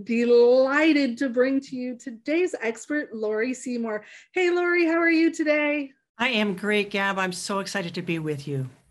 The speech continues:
Speaker 1: Thank you so much. I absolutely loved getting to know you, and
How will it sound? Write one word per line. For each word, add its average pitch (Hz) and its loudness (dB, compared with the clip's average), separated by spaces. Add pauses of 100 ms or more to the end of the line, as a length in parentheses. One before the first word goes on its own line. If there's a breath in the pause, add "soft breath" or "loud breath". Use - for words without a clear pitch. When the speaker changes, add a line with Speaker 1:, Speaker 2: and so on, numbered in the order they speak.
(120)
Speaker 1:
Thank 294 -4
you 311 2
so 269 -6
much. 233 -6 (380 loud breath)
I 269 -2
absolutely 247 -2
loved 226 -4
getting 226 0
to 254 -8
know 214 -2
you, 220 -6
and 202 -8